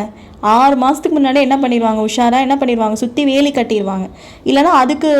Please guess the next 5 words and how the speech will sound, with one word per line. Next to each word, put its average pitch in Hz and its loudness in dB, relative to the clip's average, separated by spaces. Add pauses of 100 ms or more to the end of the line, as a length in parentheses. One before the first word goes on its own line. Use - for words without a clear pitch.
(800)
குங்கின்னு 349 2
ஒரு 269 2
ஆ-, 220 2
யானை 233 0
வச்சிருவாங்க. 214 -6